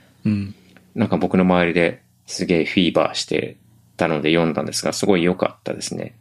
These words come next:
Speaker 2: なんかこれどういう本かっていうと、なんかその作者の津川さんっていう人が、今ユーシーエルエー、University of California Los Angelesの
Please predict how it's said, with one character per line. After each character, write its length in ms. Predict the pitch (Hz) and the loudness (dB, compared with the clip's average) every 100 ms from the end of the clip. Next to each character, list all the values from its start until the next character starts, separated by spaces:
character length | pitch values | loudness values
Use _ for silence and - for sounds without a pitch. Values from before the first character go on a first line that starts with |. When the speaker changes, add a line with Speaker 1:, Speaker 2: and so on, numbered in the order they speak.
| - | -8
Speaker 2:
な 100 | 131 | -8
ん 20 | |
か 80 | - | -4
こ 120 | 120 | 0
れ 80 | 110 | 2
ど 140 | 139 | 4
う 60 | 147 | 4
い 40 | |
う 60 | 92 | 2
本 180 | 80 | 0
か 120 | 76 - | -4 -8
っ 40 | |
て 100 | - | -6
い 40 | 80 | -6
う 40 | |
と、 320 | - 80 73 _ _ _ - - - _ - | -2 -2 -4 _ _ _ -20 -20 -20 _ -8
な 100 | 110 | -4
ん 20 | |
か 80 | - | -2
そ 100 | 92 | -2
の 60 | |
作 280 | 87 170 - | 0 -2 0
者 160 | - 107 | 0 0
の 140 | 80 | 0
津 180 | - - | -4 -4
川 220 | - 95 | 0 0
さ 160 | 80 78 | 0 -4
ん 60 | |
っ 20 | - | -6
て 180 | - | -8
い 40 | 82 | -8
う 20 | |
人 200 | - 78 | -6 -4
が、 340 | 87 80 - - _ _ _ - _ _ - | 0 0 0 -8 _ _ _ -20 _ _ -2
今 200 | 127 82 | 0 2
ユ 180 | 95 151 | 2 2
ー 40 | |
シ 320 | - - 156 | 0 0 2
ー 60 | 151 | 2
エ 40 | |
ル 220 | 143 92 | 4 2
エ 160 | 98 - _ _ | -2 -6 _ _
ー、 140 | 117 131 | -6 0
University 440 | 127 123 - 117 | 0 0 -2 0
of 100 | 110 | 0
California 580 | 110 104 101 101 98 90 | 2 0 2 0 2 0
Los 200 | 85 95 | 0 0
Angeles 480 | 92 95 82 - - | 2 2 0 -4 0
の 280 | 120 - | 0 0